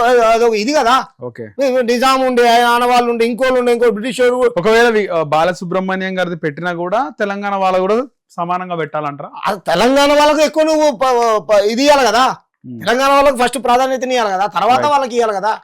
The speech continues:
Speaker 2: ఈ గడ్డ కాబట్టి.
Speaker 1: ఈ, ఈ నేల కాబట్టి, ఈ నేల కోసం ఆయన ఏమన్నా
Speaker 2: అక్కడ
Speaker 1: సామాజిక
Speaker 2: ఎట్లయినా
Speaker 1: ఉద్యమకారుడా?
Speaker 2: తెలంగాణ వాళ్ళ విగ్రహాలు
Speaker 1: కాదు
Speaker 2: ఉన్నాయి.
Speaker 1: బ్రదర్, ఆయన ఏమైనా సామాజిక ఉద్యమకారుడా? సామాజిక సమస్యలపైన ఏమైనా కొట్లాడినోడా? కాదు కదా, ఆయన ఒక గాయకుడు, సినీ గాయకుడు, రైట్, గౌరవిద్దాం. ఆయన ఒక్కడే లేడు కదా,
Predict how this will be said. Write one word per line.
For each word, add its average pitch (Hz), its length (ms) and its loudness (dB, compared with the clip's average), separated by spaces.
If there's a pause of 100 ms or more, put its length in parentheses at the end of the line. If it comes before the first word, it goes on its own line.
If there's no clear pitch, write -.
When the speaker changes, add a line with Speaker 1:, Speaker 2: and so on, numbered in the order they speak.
(160)
Speaker 2:
ఈ 131 120 -8
గడ్డ 135 140 -2
కాబట్టి. 127 320 0
Speaker 1:
ఈ, 294 220 2
ఈ 269 40 -2
నేల 262 220 2
కాబట్టి, 220 360 0
ఈ 220 200 -10
నేల 214 200 -4
కోసం 247 180 -2
ఆయన 202 180 -4
ఏమన్నా 202 120 -6
Speaker 2:
అక్కడ 175 160 -6
Speaker 1:
సామాజిక - 260 0
Speaker 2:
ఎట్లయినా 202 240 0
Speaker 1:
ఉద్యమకారుడా? 196 300 0
Speaker 2:
తెలంగాణ 190 220 0
వాళ్ళ 180 140 2
విగ్రహాలు 165 280 0
Speaker 1:
కాదు 220 60 2
Speaker 2:
ఉన్నాయి. 214 180 2
Speaker 1:
బ్రదర్, 185 140 0
ఆయన 190 100 -2
ఏమైనా 185 140 -4
సామాజిక 170 460 -6
ఉద్యమకారుడా? 156 500 -12 (380)
సామాజిక 196 380 -2
సమస్యలపైన 170 580 -6
ఏమైనా 151 160 -12
కొట్లాడినోడా? 156 540 -10 (440)
కాదు 233 240 0
కదా, 196 120 0
ఆయన 226 160 -4
ఒక 233 200 -8
గాయకుడు, 147 560 -8 (160)
సినీ 196 340 -10
గాయకుడు, 143 420 -8 (200)
రైట్, 226 160 -2
గౌరవిద్దాం. 180 600 -4 (540)
ఆయన 202 160 -2
ఒక్కడే 294 260 2
లేడు 247 200 2
కదా, 226 220 0